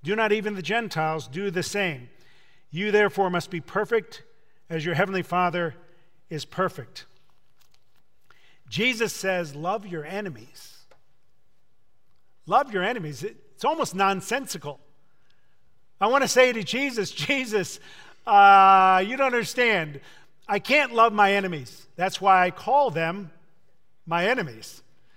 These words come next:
If I love them, I would call them something else." But Jesus says, "Love your enemies." And if we ever really did that, can you imagine what our world would be like?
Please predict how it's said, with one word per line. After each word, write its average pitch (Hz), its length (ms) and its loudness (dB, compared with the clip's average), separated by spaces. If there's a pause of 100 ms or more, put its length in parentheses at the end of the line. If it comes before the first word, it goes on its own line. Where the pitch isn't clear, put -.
(320)
If 208 160 0
I 208 100 6
love 254 360 8
them, 208 260 4
I 202 80 4
would 208 180 -2
call 214 300 2
them 208 180 -4
something 190 400 -4
else." 170 540 0 (760)
But 156 160 -6
Jesus 226 440 -6
says, 185 640 -2 (720)
"Love 180 260 -4
your 180 120 -4
enemies." 175 360 -6
And 226 100 -8
if 165 80 -8
we 214 140 0
ever 302 200 4
really 294 280 0
did 302 300 -2
that, 170 460 -2 (560)
can 175 160 -12
you 254 140 -8
imagine 180 840 -2
what 180 140 -2
our 185 100 0
world 180 300 -2
would 175 120 -6
be 208 100 -4
like? 226 340 -2